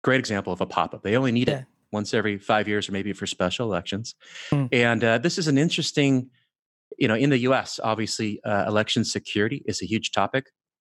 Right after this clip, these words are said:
Speaker 1: as we g-, get more towards the president, presidential election of, of twenty twenty.
Speaker 2: Mm-hmm.
Speaker 1: But they need connectivity. They're, all the counties around the country have gotta provide more efficient voting options for their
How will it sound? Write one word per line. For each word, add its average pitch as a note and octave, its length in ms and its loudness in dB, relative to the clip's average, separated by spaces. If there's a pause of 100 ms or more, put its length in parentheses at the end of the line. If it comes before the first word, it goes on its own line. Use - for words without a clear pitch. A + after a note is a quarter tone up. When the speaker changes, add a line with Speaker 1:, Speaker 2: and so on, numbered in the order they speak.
(140)
Speaker 1:
as A2 120 0
we G#2 80 2
g-, - 220 -14
get A#2 220 0
more G#2+ 260 0
towards A#2 300 -4
the - 80 -4
president, G#2 560 -2 (240)
presidential G#2+ 540 -2
election F#2+ 340 -2
of, G2 180 -8
of G2+ 160 -6
twenty G2+ 260 -6
twenty. G2 360 -4 (420)
Speaker 2:
Mm-hmm. C#3 160 0 (720)
Speaker 1:
But B2 80 2
they B2+ 80 4
need D3+ 160 2
connectivity. A2 680 0
They're, G#2+ 300 2
all A2+ 220 4
the G#2 300 2 (400)
counties A#2 580 0
around G2 240 0
the F#2 80 -4
country G2+ 420 -2 (380)
have A2 160 -4
gotta G#2 280 4
provide G2 600 0 (180)
more G#2+ 140 2
efficient - 460 -2
voting G2+ 420 0
options G2 420 -2
for F#2+ 140 -6
their G2 260 -2